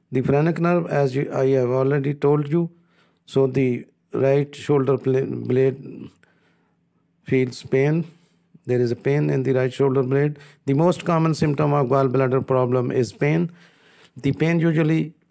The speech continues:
occurs in the middle, mid to upper right section of the abdomen.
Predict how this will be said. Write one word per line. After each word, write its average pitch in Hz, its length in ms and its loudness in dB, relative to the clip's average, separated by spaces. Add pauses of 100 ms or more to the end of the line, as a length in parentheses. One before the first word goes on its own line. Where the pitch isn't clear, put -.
(120)
occurs 151 380 0
in 143 200 0
the 135 100 0
middle, 139 460 0
mid 143 480 -2
to 135 300 0 (100)
upper 143 600 -2
right 127 340 0
section 135 480 -2
of 113 160 -2
the 123 180 -2
abdomen. 143 460 0